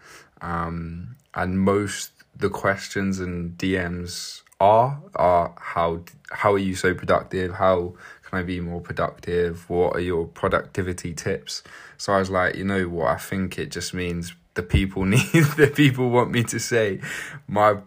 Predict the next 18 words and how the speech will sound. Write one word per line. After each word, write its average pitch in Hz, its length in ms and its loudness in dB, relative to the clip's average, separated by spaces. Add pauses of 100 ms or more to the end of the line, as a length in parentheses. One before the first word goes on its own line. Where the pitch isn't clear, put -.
productivity 107 1200 0
skills." - 800 -4
Um, 95 380 0
I'm 95 100 -6
gonna 110 160 4
have 107 160 4
a 98 380 2 (280)
tricky 101 260 -2
time 92 280 0
pronouncing 90 440 -4
that 73 200 -4
because 95 160 -12
that 98 160 2
is 92 80 -6
a 85 60 -10
bloody 90 380 -4
hard 90 240 -2
word. 87 300 -6